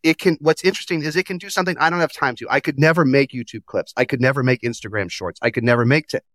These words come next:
I couldn't, it just would never happen, right? It would never happen. And the fact that one product enables you to do something at a minimum viable qua-, quality you couldn't do before, like, I'm a, I'm a super fan.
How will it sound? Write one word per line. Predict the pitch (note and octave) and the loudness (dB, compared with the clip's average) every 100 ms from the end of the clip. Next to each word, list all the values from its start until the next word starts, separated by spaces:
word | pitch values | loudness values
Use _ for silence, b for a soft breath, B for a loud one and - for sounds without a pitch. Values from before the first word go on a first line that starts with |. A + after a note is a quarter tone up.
| - | -2
I | D3+ | 0
couldn't, | - G#3 G3 | 2 0 0
it | E3 | -2
just | G3 | -4
would | E3 E3+ | -4 2
never | D#3+ D3 C3+ | 2 4 2
happen, | A#2+ A2+ - - _ _ _ | 2 0 -4 -16 _ _ _
right? | G#2 A#2 | 2 2
It | C#3+ | 2
would | C#3+ | 2
never | C#3+ D3 C3+ | 2 2 2
happen. | C#3+ F#3+ F#3+ F2 - _ _ - | 0 0 0 -8 -12 _ _ -2
And | D#3 | 0
the | F3+ | 2
fact | A3 - | 2 2
that | E3 | 0
one | D3 F3 | 2 2
product | - F3 E3+ E3 | 2 2 2 2
enables | D3+ C#3 C#3+ D#3 C3+ | 2 4 4 2 -2
you | D3 | -6
to | B2+ | -8
do | C3 | -6
something | - C3 D3 C#3 | -2 -2 0 2
at | B2 | 2
a | A#2+ | 4
minimum | B2 C3 C3+ A#2+ | 2 4 2 4
viable | A#2 B2 A#2+ | 4 4 0
qua-, | A2+ A2+ A2+ - | -2 0 0 0
quality | A2+ A2 A#2+ A#2 | -4 -2 -2 -8
you | |
couldn't | - A2 | -10 -10
do | G#2+ | -10
before, | C3+ - F3+ G3 C3+ | -10 -4 0 2 2
like, | A#2+ | 0
I'm | B2 A#2+ | -2 0
a, | |
I'm | A#2 A#2+ | 0 0
a | |
super | A2 - D2+ | -2 -12 -14
fan. | - - | -14 -14